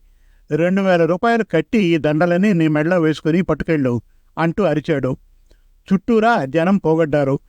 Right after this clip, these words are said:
రెండు వందల మంది ఉంటారు, ఆడవాళ్ళు, మగవాళ్ళు, పిల్లలు కలిసి. అందులో కొంతమంది ఇలా మాట్లాడుకుంటున్నారు. ఏవో కథలు, కాకరకాయలు రాస్తాట.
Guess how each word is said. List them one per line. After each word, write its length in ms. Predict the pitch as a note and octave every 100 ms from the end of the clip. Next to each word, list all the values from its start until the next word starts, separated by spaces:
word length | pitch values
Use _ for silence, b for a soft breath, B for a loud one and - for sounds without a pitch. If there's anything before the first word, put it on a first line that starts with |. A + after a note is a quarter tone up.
| _ _ D#3
రెండు 280 | E3 F#3
వందల 200 | G3 F#3
మంది 200 | E3 G3+
ఉంటారు, 560 | G#3 F3+ F#3+ G#3 F3+ D3+ - _ _
ఆడవాళ్ళు, 520 | D#3 F3 F3+ F3+ F3+ F3+
మగవాళ్ళు, 680 | D#3+ E3 E3+ E3+ E3 E3+ - _ _ _ -
పిల్లలు 320 | E3+ F3 E3
కలిసి. 520 | F3+ D3+ - C#3 B2+ - _ _ _ _
అందులో 480 | D3 E3+ A3+ F#3+ A#3
కొంతమంది 540 | - F3+ E3+ E3 A3+ G3
ఇలా 180 | E3
మాట్లాడుకుంటున్నారు. 920 | D#3 D3+ C#3 D#3+ E3 C#3 D3 D3 B2 B2 - _ _ _ _ _
ఏవో 520 | D3+ D#3+ G3+ G#3+ C#3+ F3
కథలు, 440 | D#3+ D#3+ F3+ F#3 F#3+
కాకరకాయలు 600 | E3 D#3 F#3 E3+ E3+ E3+
రాస్తాట. 680 | F3+ D3+ - D#3 - C#3 D3+